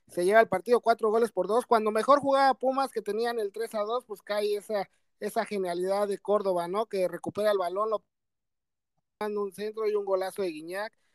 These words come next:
Eh, buen partido, buenas sensaciones, y pues otros dos goleadores que no son mexicanos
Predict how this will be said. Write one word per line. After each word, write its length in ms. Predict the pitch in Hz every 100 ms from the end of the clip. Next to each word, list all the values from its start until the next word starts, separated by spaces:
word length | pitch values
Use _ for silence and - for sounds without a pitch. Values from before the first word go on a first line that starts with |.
| _ _ _
Eh, 260 | 151 160 165
buen 220 | 208 247
partido, 640 | 233 196 - 262 262 262
buenas 300 | 233 240 233
sensaciones, 880 | 214 180 180 175 226 240 247 262 262 - _ -
y 300 | - - -
pues 320 | - 165 - _ _
otros 360 | 185 208 208
dos 160 | 202 208
goleadores 600 | 196 180 170 190 226 220
que 140 | 180
no 80 | 180
son 160 | 180 202
mexicanos 760 | 180 156 - 185 208 226 -